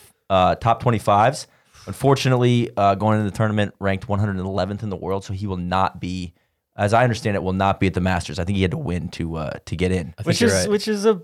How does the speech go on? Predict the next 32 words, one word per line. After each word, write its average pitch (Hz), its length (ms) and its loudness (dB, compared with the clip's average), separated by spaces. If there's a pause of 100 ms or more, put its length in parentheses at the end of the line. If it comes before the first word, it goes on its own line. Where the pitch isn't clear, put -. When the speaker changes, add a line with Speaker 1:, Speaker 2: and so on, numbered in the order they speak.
(140)
Speaker 3:
bummer 202 280 2
for 127 160 -6
the 127 80 -4
first 143 280 -6
round 143 340 -4
Speaker 2:
Charlie 117 320 4
Speaker 3:
leader. 117 80 6
Speaker 2:
Hoffman, 123 240 4
five 110 260 4
under. 110 240 0
Speaker 3:
<laughs> - 40 -12
Yeah. - 260 -6 (180)
Speaker 1:
Also, 147 240 4
I 139 100 6
wanna 180 120 6
Speaker 2:
So 170 60 4
what's - 20 6
Speaker 1:
shout 214 160 6
out, 214 60 6
Speaker 2:
going 151 120 6
on 151 60 6
at 147 80 4
Speaker 1:
I - 40 8
actually 135 120 6
wanna 131 120 6
Speaker 2:
Augusta? 151 200 2
Speaker 1:
shout 190 140 8
out 180 180 4
P 170 80 -2
G 160 140 -2
A 160 60 0
Tour 151 460 0